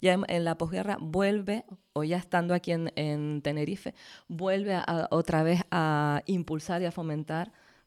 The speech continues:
todo lo que tiene que ver con las letras, creando nuevas revistas, un poco más efímeras, pero nuevas revistas,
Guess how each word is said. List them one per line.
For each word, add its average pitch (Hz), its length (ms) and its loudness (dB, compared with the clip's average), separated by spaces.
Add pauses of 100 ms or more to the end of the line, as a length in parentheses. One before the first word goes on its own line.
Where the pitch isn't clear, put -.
(120)
todo 165 200 -4
lo 156 60 -2
que 160 60 -4
tiene 160 200 -2
que 160 80 -4
ver 160 120 -4
con 160 120 -6
las 160 120 -2
letras, 165 320 -4
creando 165 400 -4
nuevas 156 240 -4
revistas, 185 400 -10
un 170 100 -8
poco 170 180 -2
más 175 160 4
efímeras, 175 420 2
pero 151 160 0
nuevas 160 200 4
revistas, 165 420 -2